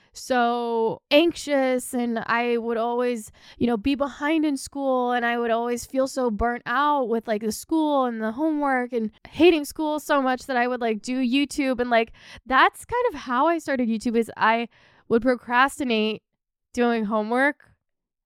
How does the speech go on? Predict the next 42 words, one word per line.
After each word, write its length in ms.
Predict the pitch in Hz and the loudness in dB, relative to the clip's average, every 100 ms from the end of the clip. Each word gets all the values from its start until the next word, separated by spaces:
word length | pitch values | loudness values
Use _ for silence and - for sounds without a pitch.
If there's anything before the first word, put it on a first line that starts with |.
| _ | _
by 320 | 202 214 226 226 | -2 2 2 2
doing 460 | 214 208 208 214 - _ 220 | -2 -2 -4 -6 -10 _ 0
YouTube 380 | 220 - 196 | 2 2 0
videos, 300 | 185 214 220 | 0 0 0
'cause 100 | - 220 | -2 -6
it 80 | |
was, 100 | 220 | -4
like, 140 | 208 202 | -4 -2
my 160 | 208 | -2
one 200 | 196 190 | 0 0
escape 360 | 202 - 202 185 | -2 -4 -6 -4
and 80 | 196 | -4
my 140 | 185 | -2
one 200 | 185 185 | -2 -4
thing 140 | 185 185 | -6 -4
that, 160 | 175 | -6
like, 180 | 190 190 | -6 -8
really 220 | 196 190 | -6 -6
made 160 | 180 180 | -8 -10
me 100 | 202 | -8
happy. 440 | 196 202 175 196 - _ _ _ _ _ | -8 -8 -10 -12 -16 _ _ _ _ _
But 120 | 226 | 0
I 140 | 226 240 | 2 2
would 140 | 277 | 0
say 520 | - 285 240 226 220 - _ _ _ _ _ | -2 -2 0 0 -2 -4 _ _ _ _ _
one 280 | 208 240 254 | 0 2 2
of 120 | 247 | 0
the 300 | 240 226 220 - _ | -2 -2 -6 -10 _
times 340 | - 226 220 226 | 0 4 4 0
that 100 | 226 | -2
I 140 | 208 | 0
was 240 | 214 214 208 | 0 -4 -4
the 80 | |
most 480 | 214 202 202 226 - - | -2 0 0 -2 -12 -8
anxious 460 | 214 208 - 247 240 | -6 -6 -2 -2 0
in 60 | |
my 140 | 220 208 | 0 0
whole 240 | 226 214 | 0 -2
life, 440 | 196 180 233 254 _ _ _ - | 0 0 0 -4 _ _ _ -8
the 100 | 240 | -6
times 380 | 220 226 226 220 | 0 0 0 -2
where 400 | 226 208 208 | -2 0 -2